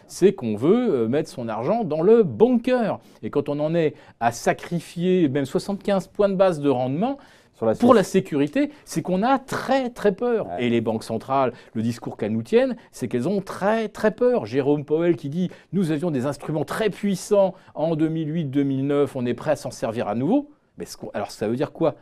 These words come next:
Speaker 1: Qu'on, là, on est au moment où va peut-être falloir s'en servir bientôt. Bah, en deux mille huit, deux mille neuf, quand on a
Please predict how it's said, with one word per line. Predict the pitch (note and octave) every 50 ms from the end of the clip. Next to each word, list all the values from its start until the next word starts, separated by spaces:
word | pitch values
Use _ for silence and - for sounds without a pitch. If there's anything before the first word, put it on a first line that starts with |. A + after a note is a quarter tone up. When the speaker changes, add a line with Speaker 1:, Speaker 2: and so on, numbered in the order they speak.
| _ _ _ _ _
Speaker 1:
Qu'on, | - A#2+ A#2
là, | C3 - - C#4 - -
on | C3 C3 C3 C3+
est | E3+ G#3 A#3 G3+
au | D#3+ C#3
moment | C#3 C#3 D3 F3+ A#3+ D4+ D4 - -
où | - E3+
va | D3 D#3 C#3+
peut-être | - E3+ -
falloir | - E3+ F#3 G#3 G#3
s'en | - E3+ D3+
servir | - - G3 F3 F3 G#3+ B3+ B3+ B3 G#3+ G3+
bientôt. | G3 - F3+ G3+ G3 - D4+ C4+ - - _ _ _ _ _ _ _
Bah, | - G#2+
en | G#2+ G#2+
deux | C3+ D#3
mille | D#3+ F#3 F3+ D#3 E3+
huit, | F#3+ D3+
deux | B2+ C#3 C#3+
mille | C#3+ D3 D3 C#3+ D3
neuf, | D3 D3+ D3 C#3+ - - - _
quand | - D3+ - -
on | B2+ A#2
a | A2 A2+